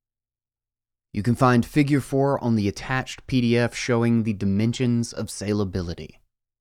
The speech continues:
In a free market, the most saleable good will be chosen as money.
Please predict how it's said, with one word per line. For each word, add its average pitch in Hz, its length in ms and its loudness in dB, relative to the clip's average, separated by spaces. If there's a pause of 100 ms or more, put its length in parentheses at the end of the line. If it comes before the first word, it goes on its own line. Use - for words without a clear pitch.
(1000)
In 120 120 2
a 123 40 6
free 160 380 4
market, 139 640 2 (180)
the - 80 0
most 113 640 4
saleable 151 600 2
good 110 360 2
will 113 200 4
be 135 160 2
chosen 95 680 0
as 104 220 -6
money. 98 460 -4